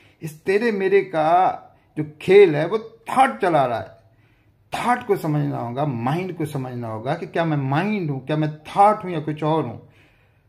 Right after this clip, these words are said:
थॉट से बचना है तो सबसे पहले ये सवाल उठाना है कि who am I?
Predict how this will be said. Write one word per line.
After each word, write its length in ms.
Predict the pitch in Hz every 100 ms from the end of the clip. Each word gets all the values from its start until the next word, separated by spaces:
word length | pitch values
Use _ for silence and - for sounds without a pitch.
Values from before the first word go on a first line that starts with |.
| _ _ _ -
थॉट 300 | - 185 208
से 180 | - 180
बचना 380 | 127 147 175 135
है 160 | 147
तो 100 | 156
सबसे 340 | 160 156 143 135
पहले 320 | 123 123 156
ये 180 | 175 170
सवाल 540 | 170 143 139 147 196
उठाना 380 | 185 156 143 135
है 120 | 123
कि 120 | 123
who 180 | 131 156
am 120 | 170 160
I? 260 | 185 185